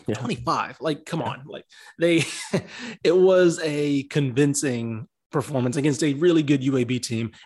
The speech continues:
Speaker 2: And by the way, we'd already seen two twelves over fives, uh, in the tournament. So, like, this was j-, it could have been just another par for the course. And honestly, this might have been, like, the,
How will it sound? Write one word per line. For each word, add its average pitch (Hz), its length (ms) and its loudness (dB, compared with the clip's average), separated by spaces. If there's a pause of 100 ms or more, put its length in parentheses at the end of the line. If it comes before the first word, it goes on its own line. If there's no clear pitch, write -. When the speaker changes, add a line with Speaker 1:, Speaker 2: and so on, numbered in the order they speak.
Speaker 2:
And 196 80 -2
by 233 120 2
the 233 60 2
way, 226 160 4
we'd 196 180 2
already 214 180 0
seen 180 540 0
two 196 480 -2
twelves 185 380 2
over 175 140 4
fives, 170 760 -2
uh, 139 500 0
in 143 80 -4
the 147 60 -4
tournament. 160 440 0 (200)
So, 156 240 2
like, 143 240 0
this 151 160 -2
was 151 200 -4
j-, 123 140 -14 (360)
it - 180 0
could 180 120 4
have 175 80 2
been 190 180 4
just 135 180 -4
another 139 380 0
par 160 220 0
for 180 100 -4
the 151 80 -2
course. 180 400 -4 (460)
And 139 100 0
honestly, 185 260 2
this 151 160 2
might 160 160 2
have 180 100 2
been, 131 220 2
like, 135 220 -2
the, 127 180 -6